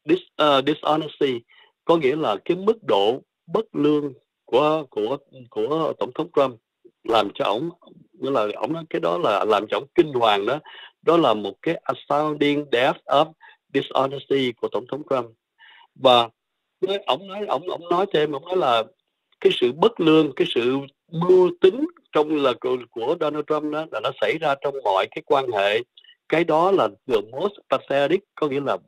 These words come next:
bệnh hoạn hơn hết, hết thảy. Ông nói là đây là một người tồi tệ nhất mà tôi từng gặp trong cái cuộc đời của tôi. Thành ra, đó là cái,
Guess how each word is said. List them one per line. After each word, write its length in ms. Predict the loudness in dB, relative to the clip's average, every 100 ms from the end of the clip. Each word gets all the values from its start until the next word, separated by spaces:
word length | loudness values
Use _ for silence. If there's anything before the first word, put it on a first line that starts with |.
| -6
bệnh 120 | -6 -6
hoạn 340 | -4 -4 -6
hơn 240 | -8 -8
hết, 80 | -8 -14 -18
hết 120 | -12 -8
thảy. 220 | -4 -4 -6 _ _ _ _ _ _ _ _ _ _
Ông 180 | 2 4
nói 120 | 6
là 180 | 6 2 -2 -20 -20 _
đây 360 | -2 0 2
là 160 | 0 -2
một 300 | -4 -10 -12 _
người 380 | -20 2 4 4 0 _
tồi 260 | 4 4 4 -2
tệ 160 | -4
nhất 180 | -4 -8 _ _ -10
mà 180 | -8 -6
tôi 180 | -6 -6 -2
từng 220 | -2 -2
gặp 160 | -4 -8 -8
trong 120 | -14
cái 140 | -12 -12
cuộc 240 | -10 -8
đời 220 | -4 -4 -6
của 120 | -10 -4
tôi. 260 | -2 -4 -8 _ _ _ _ _ _ _ 0
Thành 180 | 0
ra, 340 | 2 2 2 0 -6 _ _ _ _ _ -20 -18 2
đó 180 | 4 6
là 220 | 4 2
cái, 140 | 0